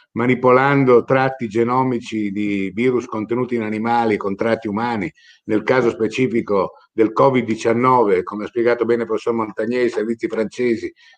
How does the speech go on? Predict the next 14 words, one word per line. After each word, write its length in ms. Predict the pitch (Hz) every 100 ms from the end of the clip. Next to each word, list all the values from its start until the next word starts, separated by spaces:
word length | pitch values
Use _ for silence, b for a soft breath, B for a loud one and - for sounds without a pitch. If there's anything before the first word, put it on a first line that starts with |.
| _
tratti 460 | 120 135 135 117
virali 560 | 107 113 120 123 107 95
tratti 360 | 113 117 113 104
dal 200 | 101 95
virus 480 | 107 117 110 -
dell'H 360 | 95 98 104 113 -
I 100 | 104
V 60 |
umano 520 | 107 110 110 117 113 95
e 60 |
tratti 380 | - 107 107 104
virali 320 | 95 101 110
del 120 | 101
pipistrello. 760 | 92 101 135 165 180 151 82